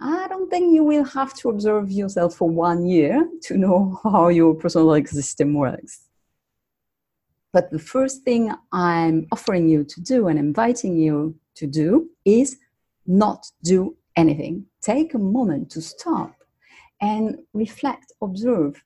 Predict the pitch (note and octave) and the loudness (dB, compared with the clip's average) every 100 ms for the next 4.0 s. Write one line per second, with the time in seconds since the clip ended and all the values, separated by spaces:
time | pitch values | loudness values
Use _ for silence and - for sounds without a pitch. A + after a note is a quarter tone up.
0 | - F3 E3+ E3+ E3+ - - C4 C4+ C4+ | -10 -6 -6 -8 -12 -16 -12 -8 -4 -4
1 | C4+ A3+ A3 G#3 G3+ G3 F#3+ F#3 F#3+ F3 | -4 -6 -4 -4 -2 -2 -2 -2 -4 -2
2 | E3 E3 D3 F3 - E3 D#3+ D#3 D#3+ D3 | 0 2 0 -4 -4 -2 0 -2 -2 -2
3 | C#3+ D3 C#3+ C#3 - C#3+ C3+ B2 C#3+ - | -2 0 0 0 -6 -4 -2 -4 -10 -20